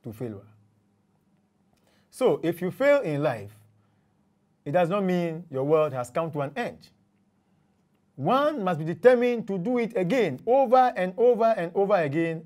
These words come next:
until success is achieved. And this can only materialize via determination. So determination is a key element forming part of the strength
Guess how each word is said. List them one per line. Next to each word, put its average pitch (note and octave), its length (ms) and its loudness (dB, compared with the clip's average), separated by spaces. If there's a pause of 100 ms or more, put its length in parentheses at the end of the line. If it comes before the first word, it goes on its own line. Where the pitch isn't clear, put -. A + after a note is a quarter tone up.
until D3 320 -6
success E3+ 360 -10
is C#3+ 120 -14
achieved. C#3 440 -8 (960)
And F#3 220 0
this C#4 280 0
can F3 280 0
only A#3 420 4
materialize E3+ 960 0 (560)
via D#3+ 460 4 (120)
determination. C3 720 -4 (840)
So - 140 -10
determination G3 920 -4 (400)
is - 260 -8 (140)
a D3 120 -4 (180)
key A#3 500 0 (320)
element D#3+ 600 0 (500)
forming F3 360 0
part C#3+ 320 2
of A2+ 100 -10
the A#2+ 100 -6
strength B2 520 -8